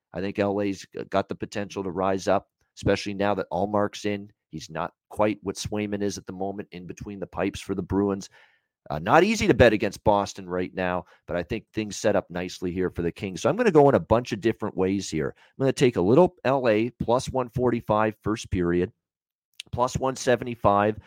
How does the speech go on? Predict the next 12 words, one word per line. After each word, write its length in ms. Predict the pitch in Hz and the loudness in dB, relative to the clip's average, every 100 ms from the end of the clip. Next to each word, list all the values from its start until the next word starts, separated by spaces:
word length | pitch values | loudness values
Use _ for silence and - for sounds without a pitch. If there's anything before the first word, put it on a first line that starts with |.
| _ - - | _ -12 0
full 180 | 120 120 | 2 2
game 260 | 113 110 | 0 -4
money 300 | 101 104 113 | -2 0 0
line. 380 | 82 76 76 82 - _ _ _ | -2 -2 -4 -6 -12 _ _ _
And 140 | 123 127 | -2 0
because 260 | 131 139 | 0 2
I 80 | 156 | 4
think 160 | 185 233 | 2 0
the 80 | |
first 440 | - - 127 170 - | -2 0 0 2 0
twenty 280 | 143 156 156 | 0 2 0
minutes 400 | 131 151 - | 0 0 -2